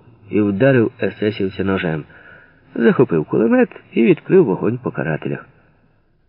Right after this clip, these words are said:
«А де твій хрещеник, Сьому?» Пекеля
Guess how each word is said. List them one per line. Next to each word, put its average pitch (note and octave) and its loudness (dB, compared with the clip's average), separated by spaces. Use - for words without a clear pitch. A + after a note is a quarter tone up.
«А C#2+ -4
де G2 0
твій F2 0
хрещеник, - -2
Сьому?» D2+ -8
Пекеля F#3+ 0